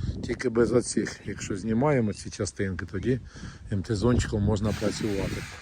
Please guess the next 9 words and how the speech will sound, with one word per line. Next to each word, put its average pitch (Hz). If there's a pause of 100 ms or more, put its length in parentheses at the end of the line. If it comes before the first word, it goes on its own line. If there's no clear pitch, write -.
(400)
А 113
так 135
працюємо 120
сімдесят 113
шістдесят, 120 (580)
двісті 123
десять 120
сил, 123 (760)
або 143